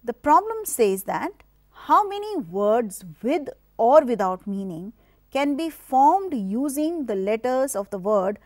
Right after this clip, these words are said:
mathematics. So, we are looking at a word which has eleven letters, in which there are two M's, two A's and two T's and five other distinct letters.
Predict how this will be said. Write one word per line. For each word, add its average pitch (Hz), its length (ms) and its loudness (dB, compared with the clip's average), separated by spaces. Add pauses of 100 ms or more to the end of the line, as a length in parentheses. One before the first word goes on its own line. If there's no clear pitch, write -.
(280)
mathematics. 196 1300 -6 (680)
So, - 160 -4
we 370 120 4
are 349 80 4
looking 415 440 2
at 277 320 0 (160)
a 233 80 0
word 233 560 6 (360)
which 277 300 -6 (120)
has 269 340 -4 (120)
eleven 240 540 2
letters, 202 540 -6 (680)
in 311 220 0
which 440 280 -2
there 233 300 0
are 247 180 -2 (160)
two 302 320 0
M's, 208 560 -4 (400)
two 339 300 -2
A's 214 500 0 (300)
and 208 160 -6 (100)
two 240 160 -4 (140)
T's 269 420 -2 (720)
and 285 320 0
five 247 480 -2 (100)
other 202 280 -2
distinct 185 520 -10
letters. - 560 -14